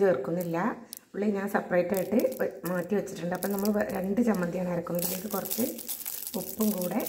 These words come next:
ഇട്ട് കൊടുത്തതിന് ശേഷം നമ്മളതിലേക്ക് ചെമ്മീനാണ് ട്ടോ ഇട്ട് കൊടുക്കുന്നത്. അപ്പോൾ നമ്മൾ കഴുകി വൃത്തിയാക്കി ഉണക്കി വറുത്തെടുത്തിട്ടുള്ള ചെമ്മീനാണ്, അതും കൂടെ ഇട്ട് നമ്മൾ നന്നായി പൊടിച്ചെടുക്കും. അപ്പോൾ ഇതാ കണ്ടല്ലോ, ചമ്മന്തി ഞാനിവിടെ നന്നായി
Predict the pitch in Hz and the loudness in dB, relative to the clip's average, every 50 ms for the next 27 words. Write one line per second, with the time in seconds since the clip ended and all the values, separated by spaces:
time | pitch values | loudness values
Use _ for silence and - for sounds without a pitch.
0 | - - 180 170 - - - 190 185 170 - - 180 170 175 175 170 - 180 180 | -4 -4 -4 -4 -6 -6 -6 -4 -4 -4 -4 -4 -4 -4 -4 -4 -6 -6 -6 -6
1 | - - 220 214 190 180 180 190 190 175 175 175 175 170 - - 233 311 330 - | -4 -2 -2 -2 -2 -2 -4 -4 -4 -2 -2 0 0 -2 0 2 2 2 0 -2
2 | - - - - - - _ _ _ - - 233 220 220 226 233 247 240 240 208 | -8 -14 -18 -20 -20 -20 _ _ _ -4 4 6 8 10 12 12 12 12 12 10
3 | 175 165 165 - 180 175 - - 190 180 180 - 190 190 185 190 214 - _ _ | 8 4 0 -2 -6 -4 -4 -4 -4 -4 -6 -6 -6 -6 -4 -6 -6 -8 _ _
4 | _ - 226 - - 233 220 214 196 196 202 208 208 196 185 180 180 190 202 196 | _ -14 -8 2 4 6 6 6 6 4 2 4 6 6 6 6 6 4 2 2
5 | 185 175 170 - - 208 208 180 170 170 - 208 190 180 175 170 - - 208 196 | 2 0 0 0 -2 0 0 0 0 0 0 2 2 2 2 0 -2 -4 0 2
6 | 185 170 - - - - 175 180 170 170 - - - 208 170 170 185 165 - 175 | 2 2 0 -2 -2 -2 0 0 0 -2 -4 -2 -2 0 0 0 -4 -4 -4 -2
7 | 180 175 175 - 170 165 170 165 175 175 185 190 180 170 160 175 175 175 175 175 | -4 -2 -2 -2 -2 0 0 0 0 0 0 -2 -2 -2 -2 -4 -4 -2 -2 -2
8 | 165 170 170 165 - 202 196 190 175 175 175 175 175 180 180 170 160 156 165 165 | -2 -2 -2 -4 -4 -6 -4 -2 -2 -2 0 -2 -2 -2 -2 -2 -2 -2 -2 -2
9 | 175 190 208 196 175 175 - - 202 185 170 - - 202 170 160 - - - - | 0 0 0 0 0 -2 -2 -2 -2 -2 -2 -2 -2 -2 -2 -2 -4 -8 -12 -14
10 | - - - - - _ _ _ _ - - 226 220 226 214 220 220 196 190 185 | -14 -16 -20 -20 -20 _ _ _ _ -4 4 8 10 10 10 10 10 8 8 8
11 | 185 180 196 196 196 196 175 175 180 175 185 180 180 180 175 175 180 180 175 175 | 8 8 8 6 6 4 2 2 4 2 2 2 2 2 2 4 4 4 4 4
12 | 170 170 165 160 165 180 190 196 185 170 165 202 | 2 2 2 0 0 2 2 2 4 4 4 2